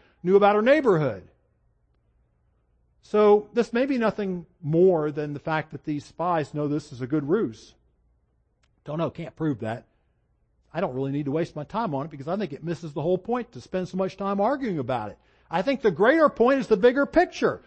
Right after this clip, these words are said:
Who directed their footsteps to this place?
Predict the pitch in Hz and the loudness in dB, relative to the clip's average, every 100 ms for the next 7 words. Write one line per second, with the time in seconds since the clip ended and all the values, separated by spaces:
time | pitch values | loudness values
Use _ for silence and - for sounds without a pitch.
0 | _ - 339 302 311 320 339 349 - 294 | _ 4 4 4 2 4 4 2 -4 -2
1 | 175 - _ _ _ _ _ 240 247 - | -2 -4 _ _ _ _ _ 2 4 6
2 | 254 - - 214 - - 190 185 - 208 | 4 4 0 -2 0 0 2 2 2 4
3 | 185 120 87 - - | 4 4 -6 -18 -20